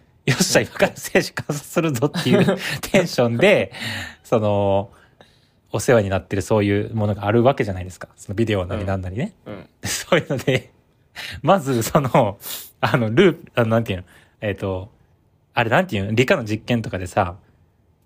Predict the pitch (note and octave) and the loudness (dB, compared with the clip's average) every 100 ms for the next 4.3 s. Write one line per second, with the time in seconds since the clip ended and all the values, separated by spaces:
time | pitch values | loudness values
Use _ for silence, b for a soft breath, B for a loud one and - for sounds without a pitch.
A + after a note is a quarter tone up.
0 | _ - G#2 - _ _ _ _ _ - | _ -14 -14 -16 _ _ _ _ _ -10
1 | A#2+ F#2+ F2+ - _ _ _ _ _ - | -6 -6 -10 -16 _ _ _ _ _ -18
2 | - A#3 A#3 G#3+ G3+ - - G#3+ G3+ G3 | 2 2 4 0 -2 -2 2 4 6 6
3 | C#3 G2 F#2+ F#2+ - D#3+ D#3 B2 G#2+ F#2 | 2 -2 -6 -8 -4 2 2 2 -4 -4
4 | F#2+ F2 | -6 -6